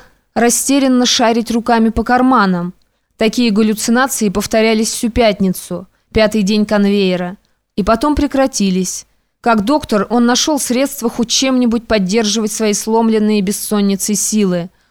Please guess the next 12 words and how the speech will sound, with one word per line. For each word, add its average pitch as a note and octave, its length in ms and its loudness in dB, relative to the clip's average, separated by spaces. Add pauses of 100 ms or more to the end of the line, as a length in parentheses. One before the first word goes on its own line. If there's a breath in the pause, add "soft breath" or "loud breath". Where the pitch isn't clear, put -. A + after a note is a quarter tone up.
(300)
Он A3 220 4
набивал A#3 440 2
карманы G#3+ 460 2
кусками G3+ 500 0
пеленого G#3 460 2
сахара, G#3 640 0 (260 soft breath)
которым A3 400 2
мы G#3+ 140 2
снабжали G#3 540 0
его G#3 240 0
в G3+ 80 0
изобилии, G3 720 2